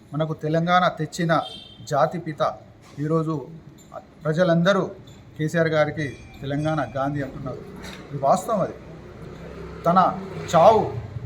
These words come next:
నోట్లో తల పెట్టి కేసీఆర్ గారు తెలంగాణ తెచ్చినారు. పది సంవత్సరాలు సీఎంగా ఉండి తెలంగాణను నంబర్ వన్ పొజిషన్లో దేశంలో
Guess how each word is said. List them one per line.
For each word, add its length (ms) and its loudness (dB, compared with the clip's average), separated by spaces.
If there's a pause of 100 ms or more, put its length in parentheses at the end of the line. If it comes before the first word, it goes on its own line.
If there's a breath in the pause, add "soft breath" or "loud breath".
నోట్లో 640 4
తల 140 6
పెట్టి 480 0 (640)
కేసీఆర్ 300 0
గారు 180 2
తెలంగాణ 400 -4
తెచ్చినారు. 420 -10 (1040)
పది 140 0
సంవత్సరాలు 560 6 (540)
సీఎంగా 360 2
ఉండి 300 0
తెలంగాణను 720 2
నంబర్ 420 2
వన్ 260 0
పొజిషన్లో 380 -2
దేశంలో 560 -4